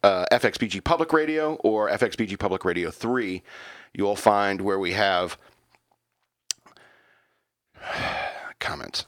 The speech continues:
Okay, uh, we'll, we have a n-, a new, a whole bunch of new T-shirts, wearable stuff, hoodies, sweatshirts, all with the F X B G Public Radio logo on 'em and the Shock Monkey logo on the back. Uh, we got women's tees. I just, I'm,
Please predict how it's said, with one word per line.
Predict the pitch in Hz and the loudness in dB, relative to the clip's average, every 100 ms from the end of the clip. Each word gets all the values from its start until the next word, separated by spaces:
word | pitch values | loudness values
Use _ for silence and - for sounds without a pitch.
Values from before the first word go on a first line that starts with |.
| - | -6
Okay, | 101 - | -4 0
uh, | 113 113 107 | 2 2 0
we'll, | 101 98 98 | 0 -2 -2
we | 104 101 95 98 | -2 -2 -2 0
have | 104 98 95 92 92 - - - | 2 2 0 -2 -4 -10 -16 -8
a | - | -8
n-, | - 107 - | -6 -8 0
a | 92 | 0
new, | 92 113 175 202 190 151 - | 0 -4 -4 -4 -6 -6 -6
a | - | -2
whole | 147 196 | 2 2
bunch | 190 165 | 2 2
of | 151 | -2
new | 147 | -2
T-shirts, | 143 139 131 131 131 - - - _ _ - | -4 -2 2 2 2 -4 -6 -10 _ _ 2
wearable | 120 127 120 | 2 4 0
stuff, | - 120 117 117 - - _ | 4 4 2 -4 -14 -20 _
hoodies, | - 127 120 117 117 - - - _ | 0 0 0 -4 -4 -6 -6 -14 _
sweatshirts, | - 120 123 - 127 120 - - - - - | -6 0 0 2 0 0 -2 -6 -8 -16 4
all | 117 127 | 4 4
with | 127 | 0
the | 113 107 | 0 0
F | 123 | 0
X | 120 | 0
B | 123 | -2
G | 107 | -2
Public | 123 113 110 | -2 0 2
Radio | 117 113 110 | 0 0 -2
logo | 110 110 104 110 | 0 0 0 0
on | 104 104 | 2 0
'em | 104 | -2
and | 92 | -2
the | |
Shock | - 107 110 | 2 2 0
Monkey | 104 107 | -2 0
logo | 104 104 101 | 0 0 0
on | 104 | 0
the | 95 | 0
back. | 98 95 95 - - - - - 87 | 0 0 -4 -10 -20 -20 -20 -8 2
Uh, | 92 92 | 2 2
we | 95 | 2
got | 92 101 | 0 2
women's | 165 156 131 | 0 -2 -2
tees. | - 151 143 143 127 | -2 -2 -4 -4 0
I | 113 | 2
just, | - 120 - | 0 0 0
I'm, | 120 | -2